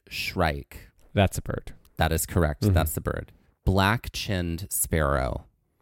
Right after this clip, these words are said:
Speaker 2: That's a bird.
Speaker 1: Correct. That's a bird. Oh my
Speaker 2: <laughs>
Speaker 1: God. Three for three. Ready for f-, number four?
Speaker 2: Yeah.
Speaker 1: Black-throated sparrow.
Speaker 2: That is a bird.
Speaker 1: Correct. That is a bird.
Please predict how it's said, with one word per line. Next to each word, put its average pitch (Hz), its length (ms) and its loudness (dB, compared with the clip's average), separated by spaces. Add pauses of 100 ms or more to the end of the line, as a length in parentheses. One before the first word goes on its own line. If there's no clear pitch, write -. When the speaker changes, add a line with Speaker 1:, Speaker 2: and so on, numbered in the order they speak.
Speaker 2:
That's - 220 6
a 92 60 2
bird. - 320 -2 (240)
Speaker 1:
Correct. 180 600 4
That's 104 280 6
a 123 60 6
bird. 101 680 0 (100)
Oh 113 100 10
my 98 160 4
Speaker 2:
<laughs> 80 140 -2
Speaker 1:
God. 123 260 2
Three 95 200 2
for 92 180 0
three. 107 380 -2 (220)
Ready 85 220 4
for - 180 -4
f-, - 120 -8
number 82 280 0
four? 82 360 0
Speaker 2:
Yeah. 123 160 12 (560)
Speaker 1:
Black-throated 98 960 2
sparrow. 55 600 -4 (380)
Speaker 2:
That 101 140 4
is 90 140 2
a 87 40 -2
bird. - 300 -4 (240)
Speaker 1:
Correct. 82 640 -2
That 76 140 -2
is - 160 -4
a 78 40 -6
bird. 65 360 -6